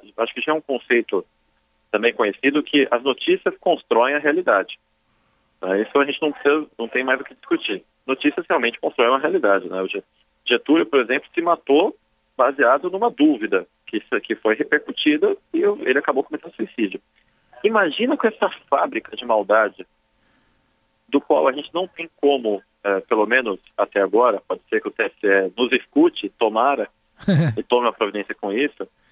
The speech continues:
Speaker 1: é, é que nós não tenhamos como identificar a origem do, dessa notícia falsa, que esse é o maior problema.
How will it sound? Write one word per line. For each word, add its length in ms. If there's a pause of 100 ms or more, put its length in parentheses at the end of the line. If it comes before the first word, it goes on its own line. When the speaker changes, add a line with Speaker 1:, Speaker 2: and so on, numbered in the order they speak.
(240)
Speaker 1:
é, 160 (180)
é 160
que 120
nós 180
não 120
tenhamos 400
como 180
identificar 800
a 100
origem 800 (800)
do, 400
dessa 240
notícia 460
falsa, 300 (100)
que 100
esse 200
é 40
o 60
maior 160
problema. 440